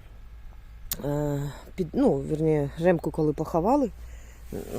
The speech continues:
це у нас боксерка. Хто не знає, хто у нас новенький, то у нас був Є-, Рем і Єва. Вони вже були старенькі, і оце спочатку Рем пішов,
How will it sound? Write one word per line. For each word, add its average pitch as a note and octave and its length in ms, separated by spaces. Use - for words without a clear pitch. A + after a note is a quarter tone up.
це D#3+ 120
у - 20
нас D3+ 180
боксерка. D3 520
Хто - 180
не F3 120
знає, A3+ 220
хто - 160
у E3 40
нас D#3+ 200
новенький, G#3+ 420
то D#3 120
у - 20
нас D#3 180
був D#3 340
Є-, D#3 260
Рем B3+ 320
і F3 60
Єва. C#3 400
Вони E3 200
вже D#3+ 140
були D#3+ 240
старенькі, A3 600
і E3+ 200
оце D#3 340
спочатку D#3 400
Рем B3+ 180
пішов, A#3 360